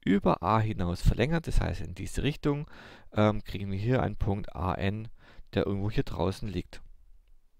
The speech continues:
Ja, wo genau, wissen wir nicht, weil es sind eins Komma fünf x Zentimeter, also eins Komma fünf mal x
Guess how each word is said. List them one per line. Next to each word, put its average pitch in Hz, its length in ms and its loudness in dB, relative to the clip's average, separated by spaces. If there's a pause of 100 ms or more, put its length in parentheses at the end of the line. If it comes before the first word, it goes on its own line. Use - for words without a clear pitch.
(260)
Ja, 139 220 -2
wo 127 120 0
genau, 98 280 -2
wissen 156 220 0
wir 170 60 0
nicht, 165 160 -4
weil 101 120 4
es 104 60 -2
sind - 220 -10
eins 107 200 -2
Komma 104 220 -2
fünf - 320 -8
x - 320 -4
Zentimeter, 131 680 -2 (240)
also - 220 -4
eins 98 220 -4
Komma 92 160 -4
fünf - 260 2
mal - 140 -2
x - 240 -6